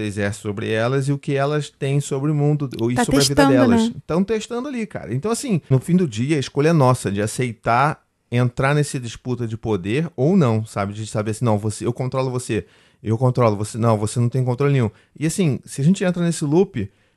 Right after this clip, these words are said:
Speaker 1: a criança só vai ficar cada vez mais reativa porque ela só quer mostrar pra você que você não tem controle nenhum sobre ela,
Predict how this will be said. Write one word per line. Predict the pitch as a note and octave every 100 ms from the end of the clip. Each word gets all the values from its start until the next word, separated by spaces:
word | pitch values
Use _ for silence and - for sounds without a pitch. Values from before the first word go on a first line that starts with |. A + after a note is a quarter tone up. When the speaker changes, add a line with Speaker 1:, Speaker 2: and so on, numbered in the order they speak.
| _
Speaker 1:
a | - C3
criança | D#3+ D#3
só | E3+ F3+
vai | D#3+ F3+
ficar | F3 F3 D#3+
cada | D3+
vez | D3+ F3+
mais | F#3
reativa | E3+ D#3 - C#3 D3 D#3+
porque | D#3+ D3 D#3
ela | D3+ D3
só | D3 C#3+
quer | E3 E3
mostrar | E3 D3+
pra | D3
você | C3+ - D#3+
que |
você | D3 C#3 E3+
não | D#3+
tem | D#3+
controle | D#3 C#3 D#3+ D#3+
nenhum | C#3+ D3+
sobre | C#3+ A#2+
ela, | E2+ E2+